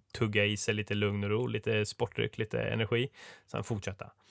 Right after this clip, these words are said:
Eller ifall man bara tänker, "Ah, men man, man tar energin i farten och bara springer hela tiden."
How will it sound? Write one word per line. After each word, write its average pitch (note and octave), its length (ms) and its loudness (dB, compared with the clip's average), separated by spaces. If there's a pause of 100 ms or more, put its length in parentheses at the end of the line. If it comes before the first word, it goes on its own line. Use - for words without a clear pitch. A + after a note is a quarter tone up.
(420)
Eller A2+ 280 4
ifall G#2+ 260 8
man G2+ 140 4
bara G2 120 0
tänker, - 420 -4
"Ah, G#2 160 2
men G#2 280 0
man, A#2 240 6
man B2+ 160 8
tar A#2 180 8
energin G#2+ 400 2
i C3+ 60 4
farten B2 640 6
och B2+ 200 -6
bara G#2 380 8 (300)
springer G#2 500 4
hela G2 220 0
tiden." G#2+ 260 -4